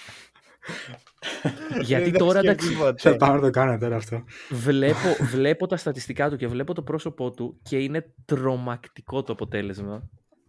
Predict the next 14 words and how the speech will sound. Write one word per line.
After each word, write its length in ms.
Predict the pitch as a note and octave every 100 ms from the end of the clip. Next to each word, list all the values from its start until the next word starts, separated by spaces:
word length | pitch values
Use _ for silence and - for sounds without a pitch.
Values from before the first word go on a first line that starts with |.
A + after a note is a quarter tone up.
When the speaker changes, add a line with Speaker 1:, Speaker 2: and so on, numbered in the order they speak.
| _ _
Speaker 2:
Δεν 280 | B2+ A#2+ D#3+
ξέρω 460 | C#3+ D#3+ C#3 G#2+ -
τι 160 | -
γενετικό 480 | C#3 C#3 B2 A2 B2
πείραμα 320 | C3 A#2+ A#2+
είναι 100 | A#2+
ο 20 | A2+
Eddie 180 | A2 B2
Jones 140 | A#2
που 80 | A2+
απέτυχε 420 | G#2+ C#3 - B2+
στην 160 | - G#2+
πορεία, 260 | A2 G#2+
γιατί, 320 | G#2+ G#2+ A#2